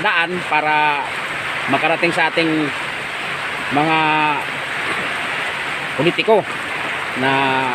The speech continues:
ating mga, ano dyan, nakaupo na sa, sa pwesto.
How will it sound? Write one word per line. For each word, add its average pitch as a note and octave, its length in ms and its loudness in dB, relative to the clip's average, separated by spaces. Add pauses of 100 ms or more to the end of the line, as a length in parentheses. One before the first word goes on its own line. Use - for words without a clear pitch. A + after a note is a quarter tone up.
(260)
ating D#3 160 2
mga, F3 260 4
ano F#3+ 80 2
dyan, F#3+ 220 4 (240)
nakaupo D#3+ 480 2
na F#3 80 4
sa, F3 160 2 (340)
sa F3 140 0
pwesto. F#3 400 4